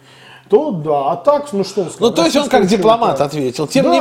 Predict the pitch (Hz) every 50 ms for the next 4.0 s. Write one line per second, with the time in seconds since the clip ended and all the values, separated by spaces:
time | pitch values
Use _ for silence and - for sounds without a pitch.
0 | 262 226 196 160 147 151 160 165 160 - 208 190 202 226 226 208 165 151 147 147
1 | 147 151 151 160 214 220 202 165 - 175 165 156 143 139 151 160 160 156 147 135
2 | 135 139 165 185 180 - - _ - 139 147 143 143 135 127 127 135 135 135 139
3 | 139 147 165 160 135 - - 143 139 131 131 131 120 - 139 165 170 185 196